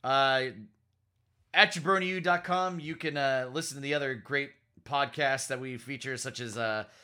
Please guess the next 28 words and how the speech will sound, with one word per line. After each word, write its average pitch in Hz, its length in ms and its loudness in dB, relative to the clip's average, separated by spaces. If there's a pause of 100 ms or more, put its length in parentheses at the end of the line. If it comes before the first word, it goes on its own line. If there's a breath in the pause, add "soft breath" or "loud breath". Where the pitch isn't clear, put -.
(220 soft breath)
The 131 80 -2
Exploits 151 400 -2
of 120 40 -10
the 135 100 0
Allen 156 260 6
Family 151 480 2
on 120 240 -2
Why 139 160 6
Did 120 120 -8
We 127 160 -2
Ever 117 160 -2
Meet? 240 440 -6 (600 soft breath)
We 127 160 -6
got, 135 380 6
uh, 123 580 2 (120)
Biff 185 240 2
Radio 185 420 4
with 151 220 -2
Ben 165 260 2
Center. 196 560 0 (520 soft breath)
We 139 80 -4
got 139 220 4
Flow 185 260 4
and 170 120 0
Tell 180 380 6
with 135 440 -4
James 170 600 0
and 135 140 -8